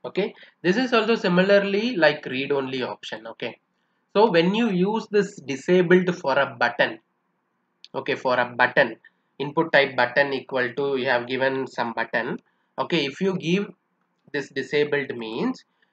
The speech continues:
you are not able to perform anything. Okay, when you click on that button, it will not happen anything. It will, doesn't show any actions. Like, see,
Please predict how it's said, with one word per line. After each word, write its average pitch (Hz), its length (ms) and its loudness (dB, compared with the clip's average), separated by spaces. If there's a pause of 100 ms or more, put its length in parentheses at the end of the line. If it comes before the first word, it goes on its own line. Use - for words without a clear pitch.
you 170 120 4
are 185 100 6
not 214 240 6
able 180 260 2
to 185 140 0
perform 156 420 -2
anything. 117 440 -6
Okay, 120 260 -4
when 127 220 -2
you 147 160 -2
click 147 240 -6
on 196 160 2
that 151 200 0
button, 123 520 0 (260)
it 156 160 -6
will 165 180 2
not 165 240 4
happen 156 380 2
anything. 117 460 -10
It 123 160 -10
will, 147 320 -4 (100)
doesn't 175 360 0
show 175 200 -2
any 139 360 -2
actions. - 520 -10 (500)
Like, 127 380 -4 (2250)
see, 170 240 -8